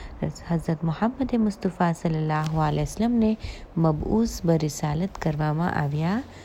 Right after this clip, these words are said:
હતા. કિતાબોમાં મળે છે કે ચાલીસ વર્ષની વયે આપ મબઉસ બરિસાલત થયા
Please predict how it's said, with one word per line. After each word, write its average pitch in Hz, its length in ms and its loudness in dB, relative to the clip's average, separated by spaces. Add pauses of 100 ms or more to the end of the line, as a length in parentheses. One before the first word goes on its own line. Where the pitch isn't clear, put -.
(280)
હતા. 147 480 0 (540)
કિતાબોમાં 175 640 2
મળે 214 280 2
છે 226 220 -2 (480)
કે 262 80 0
ચાલીસ 208 720 2
વર્ષની 220 520 2
વયે 240 440 2 (340)
આપ 170 160 2 (100)
મબઉસ 170 580 2
બરિસાલત 196 720 0
થયા 214 340 2